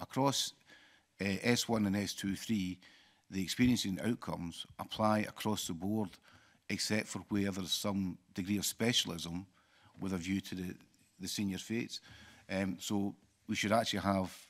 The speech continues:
you know, whether it's French or Spanish or whatever, uh, all pupils experiencing that at least up to the end of S three, which should be level three, level four. And the idea is at the end of S three,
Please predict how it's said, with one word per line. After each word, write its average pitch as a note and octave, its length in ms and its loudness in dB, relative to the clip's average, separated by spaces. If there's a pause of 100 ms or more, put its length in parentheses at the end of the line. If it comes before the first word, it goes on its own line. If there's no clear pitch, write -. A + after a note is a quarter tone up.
(720)
you F#2 80 -2
know, E2+ 80 -2
whether F#2 140 -2
it's D#2+ 100 -4
French G#2 340 0
or F2 60 -6
Spanish F#2+ 420 0
or - 40 -8
whatever, F#2 320 -4 (580)
uh, F2 100 -4
all A2+ 180 6
pupils G2 360 -2
experiencing F#2 540 -4
that F2+ 220 -4
at F2 140 -10
least A#2+ 260 -2
up G#2 220 -4
to F2 380 -4 (420)
the F#2+ 100 -4
end F#2+ 140 -2
of F2 100 -6
S F2 220 -4
three, F2+ 380 -4 (500)
which F#2+ 160 -4
should F2+ 220 0
be F#2+ 100 -2
level F#2 300 -2
three, F#2+ 260 -2
level F2 280 -6
four. A2 340 -4 (480)
And F#2+ 100 -2
the G#2 60 4
idea A#2+ 240 6
is G2+ 180 2
at F2 60 -4
the G2 80 -2
end B2 160 2
of G2+ 80 0
S F#2 240 -2
three, E2+ 300 -4